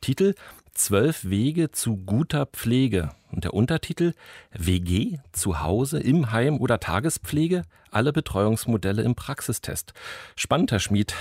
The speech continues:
dass das Wohngemeinschaftsmodell zuerst genannt wird. Ist das zugleich auch eine Art, äh, Empfehlung von Ihnen?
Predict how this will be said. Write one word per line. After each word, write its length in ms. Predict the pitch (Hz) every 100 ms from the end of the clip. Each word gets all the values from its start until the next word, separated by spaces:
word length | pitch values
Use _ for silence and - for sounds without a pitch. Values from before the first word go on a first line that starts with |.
| -
dass 160 | 95
das 300 | 92 104 90
Wohngemeinschaftsmodell 1400 | 85 147 180 165 120 98 101 101 95 - - 98 92 98
zuerst 600 | - 95 107 151 170 -
genannt 500 | 139 104 90 92 -
wird. 180 | 85 82
Ist 160 | - 95
das 80 |
zugleich 400 | - 92 92 104
auch 140 | - -
eine 180 | 92 90
Art, 420 | 87 90 - -
äh, 280 | 82 80 -
Empfehlung 500 | 95 87 85 95 151
von 160 | - 151
Ihnen? 300 | 170 202